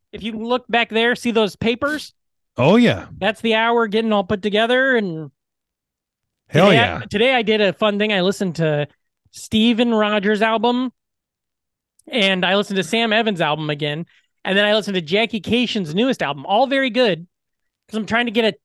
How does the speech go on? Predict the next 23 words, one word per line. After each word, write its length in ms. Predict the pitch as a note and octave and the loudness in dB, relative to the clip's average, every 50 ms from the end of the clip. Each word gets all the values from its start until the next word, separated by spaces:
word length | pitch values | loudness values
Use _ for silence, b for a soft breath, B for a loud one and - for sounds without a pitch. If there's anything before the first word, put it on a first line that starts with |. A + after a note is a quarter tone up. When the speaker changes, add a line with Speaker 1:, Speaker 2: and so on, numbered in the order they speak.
| - - | -14 -10
Speaker 1:
a, 60 | - | -10
a 40 | G#3+ | -8
sense 460 | - - - A3+ A#3 B3 - - - | -8 -4 -2 -2 -2 -2 -4 -8 -8
for, 440 | - - G#3+ G3+ G3 G3 G3 F#3+ G3 - | -4 0 2 2 2 2 2 0 -2 -4
uh, 340 | F#3+ F#3 D#3+ D3+ D3 C#3+ C3 - | -4 -2 -2 -2 -4 -4 -6 -6
track 240 | - - G#3+ G#3+ _ _ - | -6 -6 -6 -6 _ _ -20
list, 440 | - F#3+ F3+ D3+ - - - - - F3+ | -14 -10 -10 -10 -10 -12 -16 -20 -20 -12
track 260 | - - G#3 G#3 - | -6 -4 -4 -4 -4
numbers, 420 | G3 D3 C3 B2+ - - - - - | -8 -10 -10 -12 -14 -18 -18 -14 -10
you 80 | F3+ | -8
know? 200 | D#3+ D#3 D#3+ G3+ - B2 A#2 A2 A#2 - - | -8 -6 -6 -8 -8 -10 -10 -12 -10 -6 -2
Speaker 2:
But 140 | B2 A#2+ - - _ _ _ _ - | -2 -2 -2 -4 _ _ _ _ -8
you 140 | A2 A#2 A#2 | -4 -2 0
didn't 220 | A#2 A#2 A2 G#2+ | 0 0 0 0
listen 400 | A#2 A2+ - - A#2 A2 G#2 G2+ - | 0 0 0 0 -2 -2 -2 -4 -4
to 200 | - B2+ A2+ G#2+ | -2 0 0 0
A 60 | G#2+ G2 | 0 0
Decade 360 | G2+ A2+ G#2 - B2 A2+ G#2+ | 0 -2 -2 0 0 0 0
of 80 | F#2+ | 2
Hits? 400 | F#2 A#2+ C3+ C3+ - - - - - _ _ _ _ _ _ _ _ _ _ _ _ _ _ _ _ _ _ _ _ _ _ _ _ _ _ _ _ _ _ _ _ _ _ _ _ - | 2 0 0 0 -2 -8 -14 -14 -18 _ _ _ _ _ _ _ _ _ _ _ _ _ _ _ _ _ _ _ _ _ _ _ _ _ _ _ _ _ _ _ _ _ _ _ _ -10
Speaker 1:
Gideon's 380 | - C#3+ A3+ D#4 A#4+ C5+ B4 A4 A#4+ B4+ | -6 -2 0 2 2 2 2 0 0 2
album? 380 | C#5 C5+ C#5 C#5 C5 F4 C#4 _ _ _ _ _ _ - | 2 2 2 0 0 -2 -10 _ _ _ _ _ _ -6
Speaker 2:
Yeah. 340 | A2 B2+ D#3+ E3 B2 G2+ | 0 2 4 4 2 2